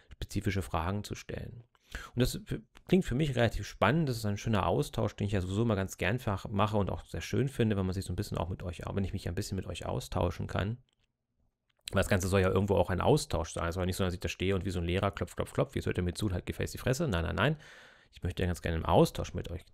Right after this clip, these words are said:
zusammenkommen und das bietet sich irgendwo an. Ähm, es ist zugegebenermaßen natürlich auch eine sehr, sehr schwierige Sache für mich. Ich habe keine Ahnung, ob ich das überhaupt kann. Äh, es ist immer etwas,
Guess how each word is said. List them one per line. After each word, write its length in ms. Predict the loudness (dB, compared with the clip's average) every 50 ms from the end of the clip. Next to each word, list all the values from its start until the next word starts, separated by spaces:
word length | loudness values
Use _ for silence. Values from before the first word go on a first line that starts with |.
| -20 _ -20 -18
zusammenkommen 760 | -16 -10 -8 -6 -6 -6 -6 -8 -4 -2 -2 0 0 -2 -4
und 200 | -4 -4 -6 -8 -12 -18 -20 -20 -20 -20 -20 -20 -10 -6
das 160 | -4 -4 0
bietet 180 | 4 6 6 6
sich 140 | 6 2 0
irgendwo 340 | 2 2 2 2 2 2 2
an. 300 | 4 4 4 4 2 -2 -6 -14 -20 -20 -20 _ _ _ _ -20 -20 -20 -20 -20 -20 -20 -20 -20 -20 -20 _ _ _
Ähm, 440 | 6 8 8 8 8 6 4 2 -2 -8 _ _ _ _ 2
es 120 | 6 8
ist 200 | 8 6 6 6
zugegebenermaßen 540 | 6 6 8 8 8 8 8 8 8 6 4
natürlich 260 | 4 4 4 4 4
auch 100 | 4 4
eine 140 | 4 4 6
sehr, 180 | 6 6 6
sehr 100 | 6 4
schwierige 380 | 2 2 2 4 4 4 6 6
Sache 240 | 8 8 8 8 8
für 140 | 6 6 6
mich. 200 | 6 4 2 0
Ich 120 | -2 -2
habe 120 | -2 -2
keine 300 | 0 2 4 6 6 6
Ahnung, 340 | 6 8 8 8 8 6 6
ob 80 | 4 2
ich 80 | 0
das 220 | 0 -2 -4 -6 -10
überhaupt 720 | -2 0 0 4 6 6 8 8 8 6 6 4 0 _
kann. 420 | 4 6 6 8 6 4 4 2 0
Äh, 200 | 0 0 0 2
es 180 | 0 0 -2 -2
ist 140 | -4 -2
immer 240 | 2 4 6 6 6
etwas, 480 | 4 2 2 2 2 2 0 -6 -12